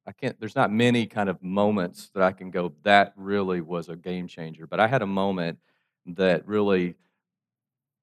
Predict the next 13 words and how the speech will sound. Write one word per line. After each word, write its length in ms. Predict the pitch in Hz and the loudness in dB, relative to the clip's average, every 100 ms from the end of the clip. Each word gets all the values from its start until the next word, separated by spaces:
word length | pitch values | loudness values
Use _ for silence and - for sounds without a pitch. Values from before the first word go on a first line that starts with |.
| _ _ _ | _ _ _
is 160 | 110 95 | -12 -12
the 60 | - | -4
catalyst 540 | 104 92 80 80 - | 2 2 2 -4 -6
of, 260 | 87 87 - - | -4 -4 -6 -10
of 180 | 87 - _ | -10 -10 _
this 200 | 98 - | -14 -14
journey 320 | - 92 87 | -8 -6 -6
for 180 | 85 90 | -8 -8
me. 220 | 87 85 | -4 -4
And 140 | 80 90 | -4 -6
so 180 | 98 98 | 2 6
I 140 | 117 | 8
was 280 | 110 95 | 6 -2